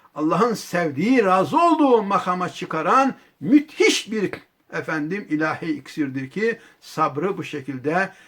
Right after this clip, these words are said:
yerli yerinde kullandığımızda Rabbimizin sevdiği güzel kullardan, hoşlanan, hoşlan-, e,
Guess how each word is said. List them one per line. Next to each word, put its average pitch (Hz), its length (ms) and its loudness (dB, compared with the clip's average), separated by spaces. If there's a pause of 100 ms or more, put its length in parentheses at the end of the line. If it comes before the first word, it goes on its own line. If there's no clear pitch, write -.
(120)
yerli 151 460 0
yerinde 156 320 0
kullandığımızda 135 1080 -2 (300)
Rabbimizin 135 800 0 (260)
sevdiği 151 920 0 (400)
güzel 165 460 -2
kullardan, 139 800 -2 (580)
hoşlanan, 156 760 -2
hoşlan-, 147 540 -6
e, 139 240 -8